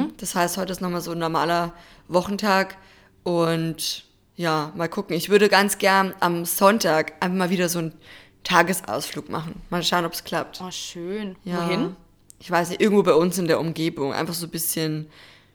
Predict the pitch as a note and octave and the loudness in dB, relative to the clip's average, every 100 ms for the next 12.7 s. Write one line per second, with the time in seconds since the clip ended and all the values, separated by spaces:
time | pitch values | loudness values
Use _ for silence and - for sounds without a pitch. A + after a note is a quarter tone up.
0 | _ - - D#3 D3+ C#3 - _ _ - | _ -10 -6 -6 -6 -10 -14 _ _ -10
1 | D#3 A#2 B2+ - _ - E3+ F#3+ - - | -8 -6 -8 -12 _ -6 0 0 0 0
2 | F3+ D#3+ F3+ F3+ E3+ F3+ F#3+ E3 E3+ E3+ | 0 2 0 2 2 2 0 0 0 0
3 | E3+ E3+ D#3+ E3+ E3 - - E3+ - F3+ | 0 -2 -2 -2 -4 -6 -4 -4 -2 0
4 | F3 E3+ E3 E3 E3+ F3 F3+ F#3+ _ F3 | 0 0 -2 0 0 -2 -2 -6 _ -6
5 | E3+ D#3+ D#3+ D#3+ F3+ F#3+ A#3 B3+ B3 B3 | -4 -4 -4 -2 -2 -2 0 2 4 2
6 | C#4 - - - F3+ F3 E3 F3+ E3+ E3+ | -2 -8 -20 -14 -10 -8 -8 -6 -4 -4
7 | E3+ F3+ F3+ F#3 F3+ - D#3+ D#3+ D#3 F3+ | -2 0 2 0 0 2 4 2 0 -4
8 | E3+ - F3 F3 B2+ E3 E3 E3 E3+ E3 | -4 -4 -2 0 0 0 -4 -2 -2 0
9 | - D#3+ D#3 E3 E3 E3 E3+ E3+ E3 - | -2 -2 -2 -2 -4 -6 -6 -6 -10 -18
10 | - F3 E3+ D#3+ - F3 F3 E3+ G3+ - | -10 -6 -4 -6 -6 -6 -6 -4 -6 -8
11 | - - - - - - - - - - | -20 -20 -20 -20 -20 -20 -20 -20 -16 -6
12 | F3 F3 - - - D#3 C#3+ | -6 -4 -8 -10 -6 -4 -2